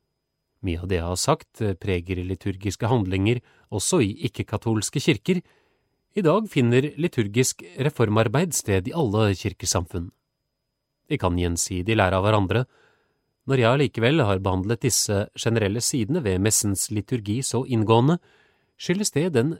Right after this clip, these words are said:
fremmedgjøring som mange protestanter opplever når de er til stede under våre messer,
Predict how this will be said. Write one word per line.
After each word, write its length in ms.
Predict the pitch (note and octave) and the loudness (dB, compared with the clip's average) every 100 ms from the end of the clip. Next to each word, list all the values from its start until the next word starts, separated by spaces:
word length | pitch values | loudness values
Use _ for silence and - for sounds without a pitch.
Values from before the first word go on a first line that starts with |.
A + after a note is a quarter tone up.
| - | -8
fremmedgjøring 760 | - E3 G#2 G2+ G#2 C3+ G3+ | -2 0 2 4 4 4 0
som 160 | - A2 | 0 2
mange 180 | A#2+ F#2 | 2 0
protestanter 680 | G#2+ G#2 - A#2 G2 - - | -2 -2 0 2 2 0 -4
opplever 520 | B2 - A2 A#2 D3 | -4 2 4 4 2
når 160 | E3 D3 | -2 0
de 80 | C#3 | -2
er 80 | F#2 | -2
til 140 | C3+ | -4
stede 520 | - - C3 F#2 G#2+ C3 | -4 0 2 2 -2 -2
under 160 | F3+ D3+ | -2 0
våre 220 | F#2 F#2+ | 0 0
messer, 380 | G2+ - A2+ | 0 0 -2